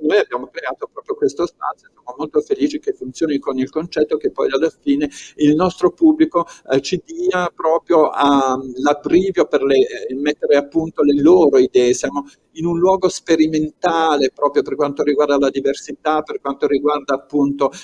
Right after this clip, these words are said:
anche la gestualità. Inve-, di solito nei musei, eh, c'è, eh, questo, eh, attitudine del di-, "adesso ti dico io che cosa, eh, vuo-, devi sapere", invece noi facciamo il contrario, vogliamo sapere dal nostro pubblico per essere arricchiti.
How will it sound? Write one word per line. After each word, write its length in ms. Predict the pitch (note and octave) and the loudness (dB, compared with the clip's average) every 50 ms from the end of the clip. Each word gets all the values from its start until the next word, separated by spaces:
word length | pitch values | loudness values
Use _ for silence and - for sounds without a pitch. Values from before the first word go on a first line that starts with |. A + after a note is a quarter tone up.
| _ - | _ -8
anche 260 | - C#3+ D3+ - D#3 | -4 -4 -4 -2 0
la 100 | D3 C3+ | 0 0
gestualità. 640 | C#3 C#3+ C#3 - - D3 C#3+ C#3+ C#3 C#3+ D3 D3+ D#3 | 2 2 0 0 0 0 0 0 -2 0 -2 -2 -2
Inve-, 300 | D#3+ D#3 - - - _ _ | -2 -4 -6 -8 -8 _ _
di 180 | - - - | 0 0 0
solito 420 | - - G#3 G3+ F#3 - - - E3 | 2 2 -2 -2 -2 -2 -2 -6 -6
nei 100 | D#3 D#3 | -4 -2
musei, 380 | D#3 D#3 C#3+ E3 E3 E3+ F3+ F3+ F3 - _ _ _ | -2 0 2 4 4 4 4 2 0 -6 _ _ _
eh, 180 | - D3 C#3+ - | 2 2 2 2
c'è, 380 | - - - E3 E3+ F3+ F3+ F3 - _ _ _ | 0 0 2 4 4 4 2 0 -6 _ _ _
eh, 300 | - C#3+ C#3+ D3 D3 C#3+ | -2 0 2 2 2 0
questo, 520 | - D#3+ D3+ D3 _ - D3+ D3 C#3+ - C#3 | 2 0 0 0 _ 0 0 0 0 -2 -4
eh, 800 | - C3 C#3 C#3 C3+ C3+ B2+ A#2 B2 A#2 A#2 G#2+ G#2 A#2 A#2+ - | -6 -6 -4 -2 -2 -2 -4 -6 -8 -12 -20 _ -10 -10 -10 -6
attitudine 720 | - D3 - - E3+ E3 - F3+ E3+ E3+ F3 E3 D#3+ D#3 | -6 -8 -6 -6 -8 -6 -2 -2 -2 -2 -2 -4 -4 0
del 160 | D#3 D#3+ D3+ | 2 0 0
di-, 180 | C#3 D3 E3 - _ _ | 2 0 -4 -4 _ _
"adesso 280 | - F3+ - - - - | -4 -4 -4 -4 -6 -12
ti 120 | _ - C#3 | _ -6 -4
dico 240 | C#3 C#3+ C#3+ D#3 | -4 -2 2 2
io 300 | C#3+ D3+ D3+ D3+ D#3+ D3 | 2 4 4 4 4 4
che 180 | - - C#3+ C3+ | 2 0 -4 -4
cosa, 640 | _ - D#3 D3+ D3 D3+ D#3 D#3 D3 D3 D#3 D3 D3+ | _ 0 2 2 2 2 0 0 -2 -2 -2 -2 -2
eh, 480 | D3+ - _ _ _ - C#3 C#3 C#3 C3+ C#3 | -4 -8 _ _ _ -4 0 0 0 0 2
vuo-, 340 | C3+ D3 D3 C#3+ C#3+ - C#3+ | 2 2 2 2 0 -2 0
devi 280 | C3 D3 D#3 D3 D3 | 2 4 4 4 4
sapere", 560 | C#3+ - - D3 - - D#3 C3 A#2 B2 C#3 F3 | 0 0 -6 -8 -8 -2 0 0 2 2 0 -4
invece 300 | F#3 - F#3+ - _ _ | -4 -6 -8 -8 _ _
noi 120 | - F3+ G3 | -6 -6 -4
facciamo 380 | - E3 D3+ - C#3+ B2+ C3 C3 | -4 -4 -6 -4 -8 -6 -4 -4
il 80 | B2+ | -6
contrario, 680 | _ - E3 F3 - _ D#3+ D3 C3 C3 D3+ E3 E3 D3+ | _ -8 -12 -12 -10 _ -6 -4 -4 -4 -4 -2 -2 -2
vogliamo 340 | C3+ C3 C3 C3 C3 C#3 C#3+ | 0 -2 -2 -2 -4 -6 -8
sapere 400 | C#3 - C#3+ - - D3 D3 C3+ | -6 -6 -6 -2 -2 0 0 0
dal 140 | C#3 C3+ C3 | 0 -2 -6
nostro 320 | C3 C#3 _ - E3 D#3 | -6 -10 _ -6 -8 -8
pubblico 460 | _ - D3 C3+ C#3 D3+ D3+ D#3 C#3+ | _ -4 -4 -4 -2 -2 -2 -2 -2
per 140 | - C#3 C#3 | -2 2 0
essere 340 | C3+ C3+ - C#3+ C3+ C3+ C3 | 0 0 0 0 2 2 2
arricchiti. 600 | B2+ C3 C#3 C3+ - _ - C#3+ C3+ C#3 - | 2 2 0 -2 -2 _ -2 -2 -2 -2 -4